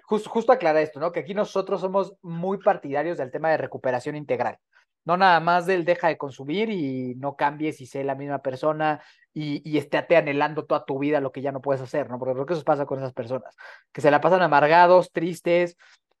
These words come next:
y sin disfrutar lo que podrían disfrutar, pues porque están amargados, porque ya no pueden echarse sus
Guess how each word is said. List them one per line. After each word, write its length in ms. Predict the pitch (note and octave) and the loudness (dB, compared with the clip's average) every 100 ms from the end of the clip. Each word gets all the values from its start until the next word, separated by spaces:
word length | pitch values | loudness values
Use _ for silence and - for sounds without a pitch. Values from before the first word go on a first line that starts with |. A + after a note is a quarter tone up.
| _ | _
y 100 | - | -12
sin 160 | C#3+ E3+ | -8 -10
disfrutar 380 | D3+ E3+ E3+ F#3+ | -8 -4 2 4
lo 100 | F#3+ | 2
que 100 | E3+ | 0
podrían 300 | C#3+ D#3+ F3+ | -2 -2 -4
disfrutar, 400 | F3 E3+ G3 G#3+ | -6 -2 -2 -2
pues 120 | G4+ | -8
porque 220 | - - | -8 -8
están 260 | D3+ - D#3 | -6 -4 -4
amargados, 340 | D3+ D3 C#3+ | -2 -2 -2
porque 220 | C#3+ C3+ C3 | -4 -8 -4
ya 100 | C#3 | -4
no 120 | C3+ | -2
pueden 280 | C#3 C#3 C3+ | 0 0 -2
echarse 400 | B2 C3+ B2+ C#3 | -6 -6 -6 -8
sus 280 | - A#2+ | -8 -16